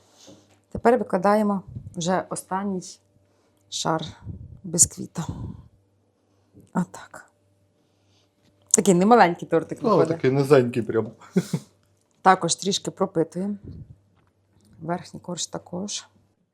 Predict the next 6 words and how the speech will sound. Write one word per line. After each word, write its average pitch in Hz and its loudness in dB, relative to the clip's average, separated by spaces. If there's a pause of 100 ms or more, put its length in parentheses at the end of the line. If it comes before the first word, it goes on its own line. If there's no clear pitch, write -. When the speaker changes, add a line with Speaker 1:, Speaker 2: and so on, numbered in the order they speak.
(1500)
Speaker 1:
Руки 151 -8
трусяться. 165 4 (1160)
<laughs> 101 -8
Speaker 2:
Боюся 107 -4
перелити. 107 -4 (500)
Speaker 1:
Так. 175 -2